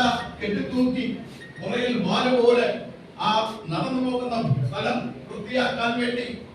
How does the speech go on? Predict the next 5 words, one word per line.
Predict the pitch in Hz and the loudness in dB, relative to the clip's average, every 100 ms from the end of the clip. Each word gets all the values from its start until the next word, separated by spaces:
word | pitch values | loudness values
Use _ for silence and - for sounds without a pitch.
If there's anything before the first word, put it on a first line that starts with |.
| - - - - - - - - - - - - - | -20 -20 -20 -18 -18 -18 -18 -18 -18 -20 -20 -18 -10
ചൂല് | - 247 302 - - - - - - | -2 2 4 2 0 -4 -14 -16 -10
പുറകിൽ | 233 262 262 - | -4 -2 -2 -2
കെട്ടിയിട്ട് | 240 233 247 240 254 233 - - - - - - | -2 -2 -2 -4 -2 -2 -4 -10 -14 -14 -12 -6
മനുഷ്യൻ | - - - 294 - | -2 0 0 0 0
നടക്കുന്ന | - - 240 | 0 -2 -4